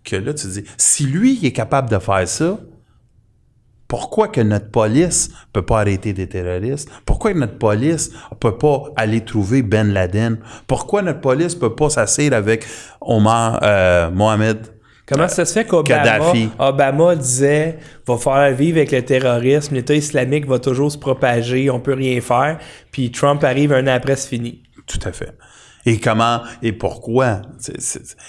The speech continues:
Speaker 1: et, et je vais vous dire, là, parce que souvent ici, euh, tu sais, on peut dire, l'État islamique, euh, ah, c'est des malades.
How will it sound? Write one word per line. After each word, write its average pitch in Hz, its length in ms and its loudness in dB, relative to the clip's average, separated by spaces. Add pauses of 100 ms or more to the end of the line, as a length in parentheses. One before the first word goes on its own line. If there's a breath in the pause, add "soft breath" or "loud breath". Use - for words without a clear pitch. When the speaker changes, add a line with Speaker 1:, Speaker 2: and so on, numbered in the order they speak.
(140)
Speaker 1:
et, - 300 -4
et 113 40 0
je 92 80 -4
vais 95 100 0
vous 87 140 -4
dire, 113 300 0
là, 82 100 -2
parce - 180 -6
que 87 260 -4
souvent 104 420 -4
ici, 92 720 -2 (840 loud breath)
euh, - 40 -4
tu - 60 -6 (1120)
sais, - 120 -6
on 120 160 2
peut 92 220 -2
dire, 104 240 -2 (240 loud breath)
l'État 104 340 0
islamique, 95 960 -4 (480 loud breath)
euh, 104 160 -4 (140)
ah, 101 160 -4
c'est 90 460 -2
des 98 220 -2
malades. 95 600 -2